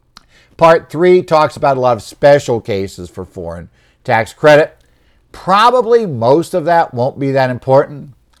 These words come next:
You know, the average value of assets maybe is important. Uh, also potentially important, uh, could be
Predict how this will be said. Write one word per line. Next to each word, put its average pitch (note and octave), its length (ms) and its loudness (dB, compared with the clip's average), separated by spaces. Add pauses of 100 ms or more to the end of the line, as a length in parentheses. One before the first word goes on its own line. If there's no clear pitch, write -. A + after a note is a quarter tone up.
(460)
You B2 80 -10
know, B2 260 2
the A2+ 360 -6
average B2 380 0
value B2+ 920 -2
of A2 280 -8
assets B2 680 -2
maybe A2 480 -6
is C3 140 -8
important. C3+ 580 -4 (640)
Uh, A2 140 -2
also B2 920 0
potentially C3 600 -6
important, B2 720 -4 (440)
uh, A2 200 -2
could A#2+ 280 -6
be A#2+ 320 -8